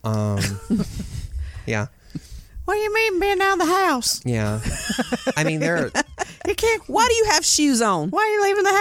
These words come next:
Speaker 3: house? <laughs> What you need money for?
Speaker 1: I mean, I mean, legitimately, it's like some days I, I have a hard time going to the grocery store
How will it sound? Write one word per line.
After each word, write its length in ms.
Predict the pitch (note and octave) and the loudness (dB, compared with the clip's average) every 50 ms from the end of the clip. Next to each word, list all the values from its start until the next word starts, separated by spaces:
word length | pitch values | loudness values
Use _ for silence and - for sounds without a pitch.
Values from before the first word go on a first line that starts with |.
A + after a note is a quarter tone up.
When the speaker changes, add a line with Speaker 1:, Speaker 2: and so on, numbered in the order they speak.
| G#4+ G#4 | 4 2
Speaker 3:
house? 340 | G4 - A#3 - - - - B3+ - - | 2 2 0 0 0 0 0 -2 -2 -2
<laughs> 100 | G3+ - | -4 0
What 200 | F4+ G4+ G4 - | 0 0 0 0
you 80 | G4+ | 0
need 200 | G4+ A4 A4 G4 | 2 2 2 4
money 240 | E4+ D#4+ E4 C#4+ C4+ | 4 2 2 2 2
for? 360 | - C#4+ C4 B3 G#3+ - - - - - - - - - - _ _ - - - _ _ - - - - - - - - - | 2 2 2 2 0 0 -2 -4 -6 -6 -6 -10 -10 -10 -10 _ _ -16 -16 -16 _ _ -12 -10 -10 -10 -10 -14 -12 -10 -4
Speaker 1:
I 40 | - | -2
mean, 180 | C#3 C#3+ C#3 - | 0 0 0 0
I 80 | - C#3+ | 0 0
mean, 200 | D3+ C#3+ C#3 B2+ | 0 0 0 0
legitimately, 680 | B2+ B2+ A#2 B2+ B2+ C3 C3+ C3 A2+ A#2+ A#2+ A#2+ A#2 A#2 | 0 0 0 0 0 0 0 0 0 0 0 2 0 0
it's 140 | A2+ - - | 0 0 -2
like 160 | A#2 A2+ - | -2 -2 -2
some 200 | - - A2+ A2+ | -2 -2 -2 -2
days 220 | A2 A2 A2+ A2 G#2+ | 0 0 -2 -2 -2
I, 260 | A2+ A2+ A2 G#2 - - _ - - - - _ - | -4 -4 -4 -6 -6 -10 _ -20 -20 -20 -20 _ -8
I 140 | A2 A2 A2 | -6 -6 -6
have 320 | A2+ G#2 A2 G#2+ G#2 G#2 | -6 -4 -4 -4 -2 -2
a 100 | G#2+ G#2+ | -2 -4
hard 320 | G#2 - - G#2+ G#2+ G#2 - | -4 -4 -2 -2 -2 -2 -4
time 240 | - G#2+ G#2+ G#2+ G#2 | -6 -6 -6 -6 -6
going 260 | A2 G2+ G2+ G#2 G#2+ | -6 -6 -6 -6 -6
to 80 | A2+ G2+ | -6 -8
the 80 | G#2 | -10
grocery 480 | - - F#2+ G2+ G#2+ - - - G#2+ G2+ | -8 -8 -6 -6 -6 -6 -6 -6 -6 -6
store 580 | - - - F#2+ F#2+ F#2 F#2+ - F#2+ - - | -6 -8 -8 -8 -10 -10 -12 -12 -14 -14 -14